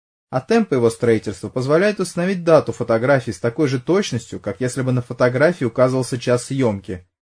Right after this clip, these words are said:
Этот десятиэтажный дом строится по графику. Но заказчик торопится, он установил строителям премию в семьсот пятьдесят долларов в день, если они перекроют дневную норму.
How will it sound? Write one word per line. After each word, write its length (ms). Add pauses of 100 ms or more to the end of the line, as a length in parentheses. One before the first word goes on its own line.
(340)
Этот 240
десятиэтажный 800
дом 260
строится 440
по 160
графику. 640 (540)
Но 80
заказчик 480
торопится, 680
он 100
установил 440
строителям 520
премию 380
в 60
семьсот 360
пятьдесят 460
долларов 300
в 120
день, 360 (180)
если 240
они 180
перекроют 540
дневную 340
норму. 540